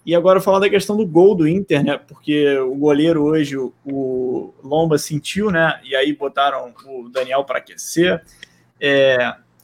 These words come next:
e aí eu vou aproveitar e colocar de novo a pergunta aqui, a participação do Gabriel, falando sobre essa sucessão de goleiros do Inter, né, que o Alisson aproveitou na época,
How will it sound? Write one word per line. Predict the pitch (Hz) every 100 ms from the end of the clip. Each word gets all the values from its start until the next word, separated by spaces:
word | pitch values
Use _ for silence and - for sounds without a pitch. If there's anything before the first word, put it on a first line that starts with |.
| _ _ _
e | - 151
aí | 156 170
eu | 190
vou | 170 190
aproveitar | 190 - 151 156 170
e |
colocar | 170 170 165
de | 151
novo | 165
a | 165
pergunta | 147 139 151 147
aqui, | 143
a |
participação | 139 135 - 139 127 139
do | 139
Gabriel, | 135 131 127 131 151 160 -
falando | - 151 156 165
sobre | 160 165 160 151 160 160 156 147 135 - _ -
essa | 160 208 202
sucessão | - 196 196 214
de | 208
goleiros | 185 165 185 165
do | 135 156
Inter, | 175 139
né, | 135
que | - 147
o | 139
Alisson | 165 151 -
aproveitou | 143 139 139 127 139
na | 131 131
época, | 135 - _ - 120 117